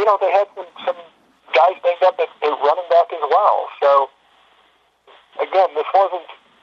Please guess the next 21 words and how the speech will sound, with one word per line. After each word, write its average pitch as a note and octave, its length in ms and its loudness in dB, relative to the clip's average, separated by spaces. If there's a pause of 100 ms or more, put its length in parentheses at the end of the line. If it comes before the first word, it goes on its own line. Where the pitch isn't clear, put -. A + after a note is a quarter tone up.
you D3+ 80 -4
know, C#3 160 2
they F3 80 2
weren't G#3+ 240 0
playing F3+ 300 0
a, C3+ 120 2 (140)
a C3 120 2 (720)
N D#3+ 120 0
F E3 200 -2
C E3 160 -12
contender C#3+ 560 -2 (520)
last C#3 300 0
night. G#3+ 240 2
But - 160 -6
that D3+ 180 2 (160)
said, F3+ 280 2 (1600)
if D3+ 80 -8
a - 100 0
Packers F#3+ 460 0
team E3+ 160 -16
continues - 480 -8